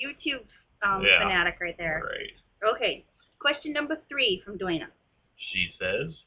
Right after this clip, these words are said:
Speaker 2: "I generally don't lend my games. I am paranoid about getting all the pieces back. I'm also very forgetful. I might just forget who I lent it to." Wow.
Speaker 1: Right.
Speaker 2: "I do lend board games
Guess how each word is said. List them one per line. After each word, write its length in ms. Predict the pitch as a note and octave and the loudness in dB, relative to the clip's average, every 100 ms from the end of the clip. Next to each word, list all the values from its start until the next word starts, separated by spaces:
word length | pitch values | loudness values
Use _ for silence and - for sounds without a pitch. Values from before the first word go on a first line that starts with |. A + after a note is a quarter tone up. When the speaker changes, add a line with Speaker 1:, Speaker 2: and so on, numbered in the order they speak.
| G2+ | 2
Speaker 2:
"I 240 | G2 F2+ - | 4 4 4
generally 440 | B3 C#4+ A3 E3 | 2 4 2 4
don't 260 | C#3 F3 - | 8 8 8
lend 220 | D3+ D3 | 4 6
my 180 | C#3 C3+ | 8 8
games. 460 | - B2 G2+ F#2 - - - - _ _ _ - | 8 2 2 -4 -10 -16 -16 -18 _ _ _ -2
I 180 | G2 F#2+ | 0 0
am 180 | G2+ A2 | -4 2
paranoid 460 | F#3 C4 D#3 A2 A2+ | 6 8 8 4 2
about 340 | G#2+ A#2 B2 | 2 2 2
getting 220 | A2+ A2+ | -2 -2
all 140 | A2 A2+ | 0 0
the 60 | |
pieces 380 | B2 D#3+ E3 G#2+ - | 0 -2 -2 -4 -10
back. 320 | F#2 F2+ - _ _ _ _ _ _ | -4 -4 -4 _ _ _ _ _ _
I'm 160 | - A#2 | -4 4
also 340 | F#3 - D3 | 6 6 2
very 280 | A#2+ C3 B2+ | 4 4 4
forgetful. 680 | A#2 D#3+ E3 - G2+ E2+ - _ _ | 0 2 2 0 -8 -8 -10 _ _
I 220 | G2 F#2 F#2 G#2 | 0 0 0 -6
might 420 | C#3+ G#3 B3+ - - - - | 2 6 6 4 -8 -16 -14
just 360 | - E3 E3 - | 0 2 2 -2
forget 320 | C3+ - C3+ - - - | -4 4 4 4 -12 -12
who 180 | C#3+ B2+ | -8 0
I 100 | G#2+ | 2
lent 300 | G2+ C3 G#3 | 2 0 0
it 160 | G#2+ - F2+ | -2 -4 -12
to." 160 | D#2+ - _ _ | -12 -14 _ _
Wow. 500 | F#2 F2+ G#2 F#2 - - _ _ _ _ | -4 2 4 2 -2 -20 _ _ _ _
Speaker 1:
Right. 420 | A3 G#3 A#3 D3+ _ _ _ | 2 4 4 0 _ _ _
Speaker 2:
"I 200 | F#2+ F#2+ - | -4 -4 -2
do 280 | - D4 C4+ | 2 2 4
lend 380 | G#3 F#3 F3+ D#3 | 6 6 4 0
board 300 | D#3 D3+ D3+ | 2 2 2
games 320 | C#3 C3+ C3 | 2 2 2